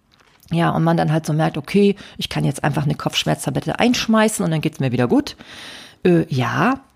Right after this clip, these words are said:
medizinisch kann man das erklären. Und es gibt ja auch Mediziner, die sowas verschreiben. Aber sollte ich das jetzt immer tun? Immer einfach irgendwas, irgendeine Pille einschmeißen?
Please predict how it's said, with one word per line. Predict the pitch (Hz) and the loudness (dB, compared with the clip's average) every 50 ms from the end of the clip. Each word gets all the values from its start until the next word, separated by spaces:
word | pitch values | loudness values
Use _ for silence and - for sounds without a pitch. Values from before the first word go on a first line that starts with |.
| - | -2
medizinisch | - 156 143 - - - - 202 208 208 196 - | 0 0 0 0 -2 -4 0 2 2 2 2 0
kann | - 170 | 0 2
man | 160 151 | 2 2
das | 143 - | 2 0
erklären. | - 131 - - - 123 127 123 131 156 202 262 311 294 _ _ _ - - - - - | -2 -4 -6 -4 -4 -2 0 2 2 2 2 2 0 -2 _ _ _ -20 -20 -18 -6 -2
Und | - 165 | 0 0
es | 151 - - | 0 0 -4
gibt | - - - | -4 -2 0
ja | 165 147 | 2 2
auch | 139 | 2
Mediziner, | 156 139 143 135 - - 165 156 143 127 | 2 0 0 -2 -2 0 0 2 2 2
die | 139 123 | 0 0
sowas | 117 139 120 120 117 - - - - | 0 0 0 0 -2 -4 -6 -12 -14
verschreiben. | - - 127 - - - 139 127 131 135 147 175 233 320 - - - - _ _ _ _ _ _ _ _ _ _ _ _ _ _ _ _ _ _ | -10 -8 -8 -6 -2 -2 0 0 2 2 2 2 2 0 -2 -8 -18 -20 _ _ _ _ _ _ _ _ _ _ _ _ _ _ _ _ _ _
Aber | - 156 147 131 117 110 - 120 120 151 208 247 254 - _ _ _ _ _ _ _ _ _ _ _ _ | -2 0 0 0 0 -2 -2 -2 -2 0 -2 -2 -4 -6 _ _ _ _ _ _ _ _ _ _ _ _
sollte | - - 131 127 123 - | -8 -4 -2 -2 -2 -2
ich | - | -4
das | - 143 131 - | -4 -4 -2 -2
jetzt | 143 139 - | -4 -4 0
immer | - 156 156 156 - | 0 2 2 2 2
tun? | - - 233 285 349 381 _ _ _ _ | 0 0 -2 -2 -2 -4 _ _ _ _
Immer | - 185 214 214 - | 2 4 4 4 4
einfach | - 185 - 190 - - | 2 0 -2 -2 -2 0
irgendwas, | 185 185 190 175 175 175 - | 2 2 4 4 2 0 0
irgendeine | - 190 185 175 - | 0 0 2 2 0
Pille | - - 139 135 151 - | 0 0 0 0 0 0
einschmeißen? | - 208 202 - 214 214 220 233 - - 294 | -2 -2 -2 0 0 0 0 0 -2 -4 -8